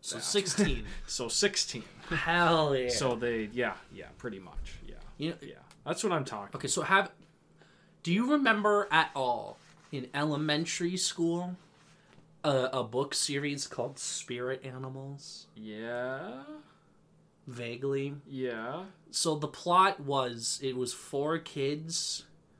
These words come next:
Speaker 1: that were, you know, chosen by fate or whatever, and they were, like, bonded with, like, four different animals. There was a guy who was bonded with a hawk. There was a girl who was bonded with a panther.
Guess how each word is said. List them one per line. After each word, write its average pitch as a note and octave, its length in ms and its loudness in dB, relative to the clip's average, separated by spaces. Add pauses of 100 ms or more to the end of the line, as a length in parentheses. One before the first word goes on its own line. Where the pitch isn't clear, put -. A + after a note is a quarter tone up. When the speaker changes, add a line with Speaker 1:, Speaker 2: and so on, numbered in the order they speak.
(480)
Speaker 1:
that B2 260 0
were, B2+ 380 2
you C3 120 -8
know, B2 140 -8
chosen C#3+ 720 2
by B2+ 220 2
fate B2+ 400 0
or C3+ 120 0
whatever, A#2+ 300 -6 (340)
and B2+ 260 -2
they C3+ 180 2
were, C3 420 2 (800)
like, B2 300 -6 (180)
bonded C3+ 560 2
with, B2 320 -4
like, G#2+ 260 -6
four A#2+ 380 -4
different A#2 400 -6 (160)
animals. B2+ 760 -10 (1160)
There A#2 80 -12
was A2+ 140 -4
a B2+ 60 -2
guy B2+ 440 0
who B2 120 -4
was A#2 120 -4
bonded A#2+ 320 -6
with B2 140 -12
a A2+ 60 -6
hawk. A2 600 -8 (760)
There B2+ 120 -6
was A2 100 -6
a A2+ 80 -6
girl B2 640 0
who - 100 -14
was G#2+ 100 -10
bonded A#2 420 -6
with A#2+ 180 -12
a G2+ 60 -10
panther. F#3 760 -4